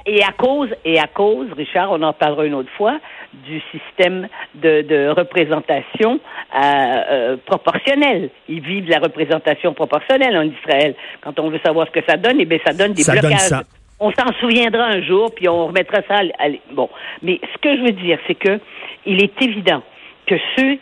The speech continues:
Speaker 1: qui, qui se, se comportent comme ça ne, n'ont donc pas respecté, parce que une, une synagogue orthodoxe, c'est pas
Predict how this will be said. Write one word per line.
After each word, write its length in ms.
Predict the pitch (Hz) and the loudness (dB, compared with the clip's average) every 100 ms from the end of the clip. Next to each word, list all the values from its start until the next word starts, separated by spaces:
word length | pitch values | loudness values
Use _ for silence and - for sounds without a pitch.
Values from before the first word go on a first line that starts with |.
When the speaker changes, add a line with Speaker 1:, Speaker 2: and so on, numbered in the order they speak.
| - | -8
Speaker 1:
qui, 300 | 185 170 170 - | -6 0 0 -2
qui 260 | 185 160 - | -2 -2 2
se, 60 | 180 - - | 0 -2 -8
se 60 | - | -2
comportent 340 | 202 170 208 - | -2 0 0 0
comme 160 | 170 - | 0 0
ça 100 | 170 - - - | -2 -4 -16 -4
ne, 160 | 185 185 - | 0 2 2
n'ont 180 | 185 175 | 2 2
donc 300 | 165 208 185 | 2 0 0
pas 140 | 262 | -2
respecté, 800 | 233 190 - 196 - - 240 285 - - - - - - | 0 -2 -2 -4 -4 0 0 0 -4 -14 -18 -18 -18 -4
parce 160 | 208 | -2
que 100 | - - - | 0 -2 -2
une, 160 | 226 233 - - | -2 0 -2 -4
une 260 | 208 202 202 - | -2 0 -2 -2
synagogue 440 | 269 240 220 247 220 - | 0 2 2 0 0 0
orthodoxe, 680 | 214 - 226 180 226 220 - - - - | -2 -2 -2 0 0 -2 -10 -20 -20 -6
c'est 80 | 196 | -6
pas 400 | - 226 220 | 0 0 0